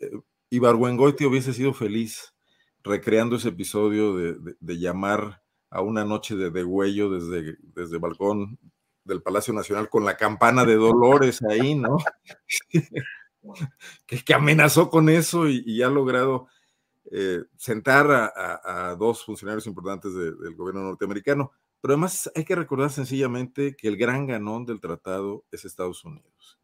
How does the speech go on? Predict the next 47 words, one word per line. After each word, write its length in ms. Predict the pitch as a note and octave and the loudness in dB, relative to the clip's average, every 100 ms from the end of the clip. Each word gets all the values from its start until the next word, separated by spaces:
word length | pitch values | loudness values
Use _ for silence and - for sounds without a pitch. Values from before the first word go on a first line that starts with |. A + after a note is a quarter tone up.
| - | -14
que 120 | F2+ | -10
la, 200 | F2+ F#2+ - | -8 -10 -10
los 240 | G2 F#2+ | -10 -6
mayores 460 | G#2+ G#2+ C#3+ D3+ G#2+ | -4 2 4 4 2
réditos 520 | A#2 B2+ C#3 - F#2 | 2 2 0 -6 -8
del 120 | E2 | -8
Tratado 240 | F2 G2+ | -8 -6
de 80 | G#2 | -4
Libre 180 | G#2+ G#2 | -4 -6
Comercio 480 | F2+ F2+ F#2+ G#2+ - | -8 -12 -10 -12 -12
los 140 | F2+ | -18
tiene 140 | - F2+ | -14 -12
Estados 260 | - F2 | -8 -8
Unidos 300 | F#2 A2+ B2+ | -6 -6 -6
y 80 | B2 | -8
que 160 | - F#2+ | -10 -10
ni 160 | G2 | -6
de 160 | G2 F#2+ | -4 -4
lejos 400 | F#2 G#2+ A#2+ - | -4 -6 -8 -14
están 320 | F#2+ G2 G2 | -14 -10 -10
pensando, 600 | G#2+ F#2 F#2+ F#2+ G2 G2+ _ _ _ _ _ _ | -10 -10 -10 -6 -6 -6 _ _ _ _ _ _
eh, 240 | - - F2+ | -16 -12 -10
en 80 | |
que 180 | E2+ G2 | -4 -4
pudiera 240 | E2 G2+ G#2+ | 0 0 0
ser 140 | G#2+ | -2
una 140 | G#2 | -4
solución 680 | F#2 F2 E2 - F#2 F#2+ E2+ | -6 -6 -8 -8 -8 -6 -10
que 140 | - D#2+ | -8 -8
eso 180 | - | -10
cambie, 460 | - C#2+ C#2+ - C#2+ | -12 -12 -12 -16 -18
¿no? 180 | D#2 F2 | -16 -10
La 140 | F2+ | -6
integración 720 | F2+ F#2 F#2 F#2 - G#2+ A2 | -4 -2 -2 -2 0 2 2
de 100 | A2 | 0
los 300 | F2 F2 - | 0 -4 -6
tres 240 | - G2 - | -6 -6 -4
países 500 | G2 F2+ F#2+ G#2+ F#2 | -4 -4 -4 -8 -10
en 100 | F2 | -10
un 120 | F#2+ | -8
gran 200 | G2 G2 | -8 -8
mercado 640 | F2+ - F2+ F#2 G2+ G#2 | -10 -8 -2 2 2 2
y 200 | F#2 E2+ | 0 -2
en 160 | D#2+ D#2 | -8 -6
fuerza 260 | G2+ F2+ G2 | -2 0 0
de 80 | |
trabajo 640 | E2 E2 E2+ F2+ G2+ F#2 | 0 -2 0 -2 -2 -2